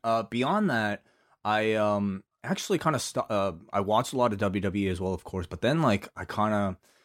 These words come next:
you know, s-, went more into the M M A, uh, route just 'cause I kinda got tired by, of professional wrestling. I was, like, somebody who watched The Ultimate Fighter and kinda found my realism in professional wrestling, the, in M M A.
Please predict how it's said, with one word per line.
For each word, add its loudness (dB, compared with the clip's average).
you 4
know, 4
s-, -10
went 0
more 2
into 2
the -2
M 2
M 2
A, 2
uh, 0
route 0
just -10
'cause -4
I -4
kinda 0
got 0
tired 2
by, 0
of -4
professional -2
wrestling. -2
I 2
was, 0
like, -2
somebody -2
who -6
watched 2
The 0
Ultimate -2
Fighter 0
and -2
kinda -4
found 2
my 4
realism -2
in -4
professional -4
wrestling, -4
the, -4
in 0
M 2
M 2
A. 0